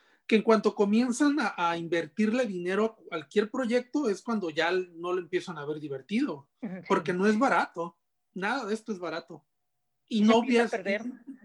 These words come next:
Speaker 1: sí, y muchas veces no comienzas a ver resultados hasta años después. Yo siempre he dicho que en mi caso, eh,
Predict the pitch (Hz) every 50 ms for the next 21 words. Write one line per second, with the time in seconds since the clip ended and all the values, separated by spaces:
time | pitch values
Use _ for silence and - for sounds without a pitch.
0 | - _ _ - - 175 196 247 - - _ 214 202 214 220 - 247 233 233 220
1 | - - 226 220 226 220 - 226 214 214 208 190 214 - 185 180 180 175 190 196
2 | - - 180 156 - - 165 165 175 185 185 - 165 147 - _ 156 151 139 123
3 | - _ _ _ _ _ - _ _ _ _ _ _ _ _ - 156 190 208 226
4 | 214 170 160 - _ _ 202 247 277 240 262 226 - 269 220 233 226 226 226 220
5 | - 226 220 - 175 170 - _ - 175 170 165 160 151 151 147 147 143 - 190
6 | 180 190 185 - 190 180 160 160 156 143 139 - - 202 156 143 143 139 135 139